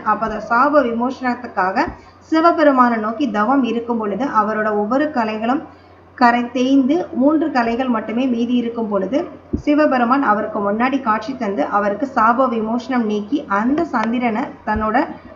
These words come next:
அஹ், தலையில சூடிக்கொள்றார். சந்திரனுக்கு பதினாறு கலைகளும் கிடைக்க பெற்றாலும் ஒளி பொழிவும் வருடத்துல ஒரே ஒரு நாள் தான், அதாவது ஐப்பசி பௌர்ணமி அன்று மட்டும்தான் கிடைக்கும் அப்படின்னு சொல்லி புராணங்கள் சொல்லிக்கிட்டு வருது.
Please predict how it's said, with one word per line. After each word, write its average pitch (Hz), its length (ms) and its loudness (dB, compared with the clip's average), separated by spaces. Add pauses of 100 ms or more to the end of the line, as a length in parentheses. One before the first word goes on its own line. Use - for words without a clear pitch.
(140)
அஹ், 208 380 0
தலையில 254 480 2
சூடிக்கொள்றார். 226 800 0 (1500)
சந்திரனுக்கு 285 800 2
பதினாறு 277 600 2
கலைகளும் 269 520 2
கிடைக்க 233 340 -4
பெற்றாலும் 240 640 0
ஒளி 269 240 4
பொழிவும் 247 720 0
வருடத்துல 226 720 0
ஒரே 233 380 0
ஒரு 214 220 -2
நாள் 208 260 0
தான், 240 220 0
அதாவது 202 420 2 (120)
ஐப்பசி 277 460 0
பௌர்ணமி 233 520 0
அன்று 202 280 0
மட்டும்தான் 208 480 0
கிடைக்கும் 202 440 0 (360)
அப்படின்னு 233 400 4
சொல்லி 247 300 -2
புராணங்கள் 240 760 2
சொல்லிக்கிட்டு 226 460 -2
வருது. 202 220 0